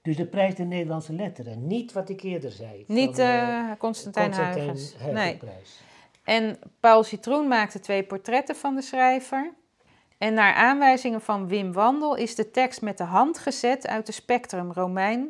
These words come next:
Speaker 2: gesneden naar ontwerp van Jan van Krimpen en in boekdruk uitgevoerd op tweehonderd grams Vélin Lana Gravure pour Chiffon papier door Johan Enschede.
Speaker 1: Ja,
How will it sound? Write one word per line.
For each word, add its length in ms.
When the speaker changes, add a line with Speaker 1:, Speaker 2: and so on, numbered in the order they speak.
Speaker 2:
gesneden 840
naar 320
ontwerp 460
van 200
Jan 240
van 180
Krimpen 540
en 180
in 120
boekdruk 500
uitgevoerd 800
op 160
tweehonderd 460
grams 520
Vélin 720
Lana 560
Gravure 720
pour 300
Chiffon 640
papier 500
door 220
Johan 300
Enschede. 720
Speaker 1:
Ja, 80